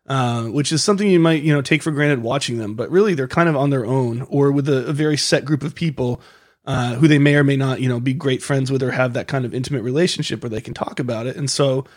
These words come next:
you know, they probably realize that, you know, the, the truism of mental health is that one of the things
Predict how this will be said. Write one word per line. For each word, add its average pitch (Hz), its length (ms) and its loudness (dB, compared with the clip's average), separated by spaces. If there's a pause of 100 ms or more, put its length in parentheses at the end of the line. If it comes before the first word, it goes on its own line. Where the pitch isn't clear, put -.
(400)
you 170 80 0
know, 160 40 2
they 180 100 6
probably 202 440 2
realize 139 500 0
that, 127 360 0
you 135 120 -2
know, 127 280 -4 (840)
the, 143 280 2
the 135 80 0
truism 160 440 4
of 143 60 0
mental 143 260 2
health 139 260 2
is 123 100 -2
that 123 160 -2
one 143 120 2
of 139 100 0
the 131 60 -2
things 127 440 -4